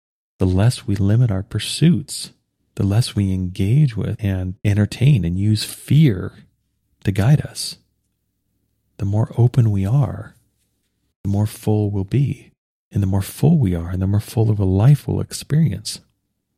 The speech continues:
And for some of us, the lesson we need to learn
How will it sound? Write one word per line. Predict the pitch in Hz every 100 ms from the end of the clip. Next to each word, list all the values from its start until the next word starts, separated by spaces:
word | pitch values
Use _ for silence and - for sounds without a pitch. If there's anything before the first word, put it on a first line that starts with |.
| _ _ _ _ _ _ _ _ _ _ _ _ _ _ -
And | 101
for | 98
some | - 110 139
of | 95
us, | 90 - - _ _ _
the | 101
lesson | 98 120 117 101
we |
need | 104 104
to | 92
learn | 101 147 92 104